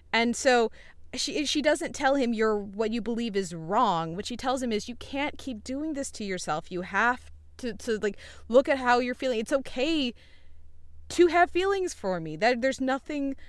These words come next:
wrong with that, and you are not a bad person for, for being in like, or being in love, depending on what you <laughs> wanna call it." Um, but at the, but she does, says this, and she's, but she never shames him for his beliefs or for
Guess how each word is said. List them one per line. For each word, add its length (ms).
wrong 220
with 140
that, 180
and 100
you 120
are 100
not 320
a 80
bad 320
person 640
for, 240
for 280
being 380
in 160
like, 400
or 80
being 320
in 160
love, 220
depending 380
on 260
what 160
you 100
<laughs> 80
wanna 200
call 320
it." 160
Um, 380
but 160
at 140
the, 160
but 160
she 240
does, 240
says 220
this, 140
and 140
she's, 200
but 100
she 140
never 260
shames 420
him 140
for 200
his 200
beliefs 500
or 160
for 400